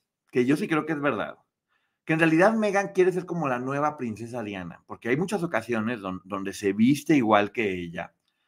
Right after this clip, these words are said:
exactamente igual, está haciendo lo mismo, está siguiendo como con esta onda de, de soy rebelde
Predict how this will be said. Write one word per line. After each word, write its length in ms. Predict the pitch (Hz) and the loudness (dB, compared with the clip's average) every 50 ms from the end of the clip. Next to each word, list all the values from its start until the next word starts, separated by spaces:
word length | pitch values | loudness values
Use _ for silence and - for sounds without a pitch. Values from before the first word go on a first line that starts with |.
| _ _ _ _ _ | _ _ _ _ _
exactamente 800 | - - - - 139 143 - - 175 156 147 143 139 139 151 | -6 -4 0 0 0 2 2 2 0 0 0 -2 -2 0 0
igual, 500 | 147 123 104 98 95 87 87 87 92 - _ | 0 0 0 0 0 0 0 0 -2 -4 _
está 220 | - 98 - - | -14 -4 -2 -2
haciendo 300 | 120 - - 160 151 151 | 0 0 -2 -4 -2 -2
lo 140 | 143 123 110 | -2 0 -2
mismo, 540 | 101 101 101 95 92 87 87 90 95 95 - | -2 -4 -6 -6 -6 -6 -6 -6 -8 -8 -10
está 220 | 95 92 - 123 131 | -14 -4 -2 -2 0
siguiendo 520 | - 175 165 135 123 135 135 135 139 143 - | 0 -2 -4 -2 -2 -2 0 0 -2 -4 -4
como 220 | 110 101 95 92 | -8 -12 -12 -12
con 200 | - 101 95 104 | -12 -10 -8 -8
esta 400 | 113 107 - 143 131 120 98 - _ _ - - _ _ _ _ | -8 0 4 4 4 4 2 -2 _ _ -20 -20 _ _ _ _
onda 400 | - 104 107 110 117 120 127 123 | -2 0 0 2 6 6 6 6
de, 360 | 104 98 92 90 87 90 - | 6 2 0 0 -2 -4 -4
de 120 | 87 95 92 | -6 -6 -4
soy 220 | - 110 107 110 | -2 0 0 0
rebelde 920 | 110 127 123 113 110 107 107 107 110 113 113 110 120 120 120 120 120 120 | 2 0 0 2 2 2 2 2 2 0 0 0 0 0 0 0 -2 -6